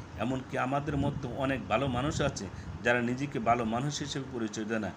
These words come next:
কিন্তু তার মধ্যে অনেক ভালো গুণ আছে, আমরা তার থেকে কোনো শিক্ষা নেই না। কারণ হয়তো সে ভালো মানুষের বা ধার্মিক মানুষের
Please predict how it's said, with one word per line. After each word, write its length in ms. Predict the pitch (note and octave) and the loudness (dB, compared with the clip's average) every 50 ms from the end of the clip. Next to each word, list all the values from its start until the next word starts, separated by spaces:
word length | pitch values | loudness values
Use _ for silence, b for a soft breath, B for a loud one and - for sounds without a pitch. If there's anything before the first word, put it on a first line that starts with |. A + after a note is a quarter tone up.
| B B B B - - | B B B B -10 -6
কিন্তু 180 | A#2+ A#2+ A#2 A2 - | -4 -2 -2 0 4
তার 200 | B2+ B2 B2+ B2 | 6 6 6 6
মধ্যে 260 | B2+ C3+ C3+ C3+ C#3 | 2 -2 0 0 2
অনেক 260 | C#3 C3+ C3 A2+ G2+ | 2 2 2 0 2
ভালো 240 | G#2 G#2 A#2 A#2+ A2+ | 4 4 4 4 2
গুণ 220 | G2 G#2+ B2 B2 | 0 0 0 2
আছে, 280 | C3+ C#3 C#3 - A2+ G#2 G2+ - - - - - - - - - - - - - - - - - - - - - - - - - - - - | 2 2 2 0 -4 -6 -6 -6 -8 -8 -10 -14 -16 -16 -16 -16 -18 -14 -12 -10 -8 -6 -4 -4 -4 -6 -6 -8 -10 -12 -12 -12 -14 -14 -6
আমরা 320 | - A2 A#2+ C3 C3+ C#3 C3+ | -2 0 2 4 4 4 4
তার 260 | C3+ - C3 B2 B2 A#2+ - | 4 4 2 2 2 2 -2
থেকে 220 | - C3+ - C3 C3+ | -10 -12 -10 -8 -6
কোনো 140 | C#3 C3 B2+ | -4 -2 -2
শিক্ষা 380 | - - D3+ C#3+ - - C#3+ | -2 -2 -2 -4 -2 -2 -2
নেই 180 | A#2 G#2+ F#2+ F#2 | 0 0 -2 -4
না। 100 | F2 E2+ E2 F2 - | -6 -6 -8 -8 -2
কারণ 260 | - A#2 A#2+ A#2+ A2+ G#2+ F#2 F#2 - - | 2 2 2 2 0 -4 -6 -8 -6 -2
হয়তো 380 | A#2 B2+ B2 - C#3 B2+ A#2+ G#2+ - - - - - | -2 -2 -2 -2 -4 -4 -4 -4 -6 -8 -10 -10 -6
সে 160 | - - A#2+ | -4 -4 -2
ভালো 280 | G#2 G#2 G#2+ A#2 B2 A#2 | 0 2 2 2 2 2
মানুষের 760 | G#2 G#2+ A2+ B2+ C#3 C#3+ C#3+ - - - - - C#3+ C3+ B2+ - - - - - - - | 2 2 2 2 2 0 -2 -4 -6 -6 -2 0 0 0 0 -2 -6 -12 -12 -12 -6 0
বা 140 | G#2+ A2 A2+ G#2+ | 4 4 4 4
ধার্মিক 360 | - A#2 A#2 A#2+ C3 C#3 C#3+ C#3 - - - - - - - - | 4 2 2 4 4 2 0 -2 -4 -10 -12 -14 -14 -14 -6 -4
মানুষের 380 | G#2+ A#2 C#3 C3+ - - C#3 | -2 0 0 0 -2 -2 -4